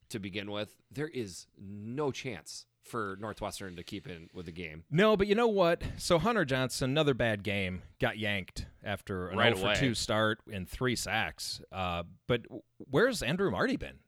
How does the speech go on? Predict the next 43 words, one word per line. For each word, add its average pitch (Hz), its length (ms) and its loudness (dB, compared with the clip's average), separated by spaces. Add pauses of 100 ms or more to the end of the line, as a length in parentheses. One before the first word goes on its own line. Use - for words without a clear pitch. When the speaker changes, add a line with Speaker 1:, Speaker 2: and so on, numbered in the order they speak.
(160)
Speaker 2:
all 87 160 -2
year? 76 320 -8
Speaker 1:
He, 113 240 -2
he 190 320 -6
looked 151 580 -2
like 107 380 -2
an 95 100 -10
athlete 90 600 -10
to - 100 -12
me. - 300 -14
Speaker 2:
He 247 100 -2
looked 277 360 -4 (240)
like 170 200 2
a 190 140 0 (420)
qu-, - 140 2 (140)
he's 220 260 2
eight 247 140 2
of 247 80 -4
ten 233 260 0
for - 140 -4
ninety-five 165 480 0
yards. 180 260 -2
Not 160 220 2
bad. 254 240 2
One 160 180 6
touchdown, 180 480 0
no 151 160 2
interception. 147 560 0
Speaker 1:
Right. 92 340 0
Speaker 2:
He 208 120 6
also 220 200 8
ran 226 200 6
for 170 120 0
fifty-two - 460 2
yards. 196 300 2
Where 226 120 8
have - 80 4
Speaker 1:
Yeah. 247 60 6
Speaker 2:
they 220 40 4
been 208 100 4
hiding 277 280 2
this - 200 -2
guy? 73 260 -6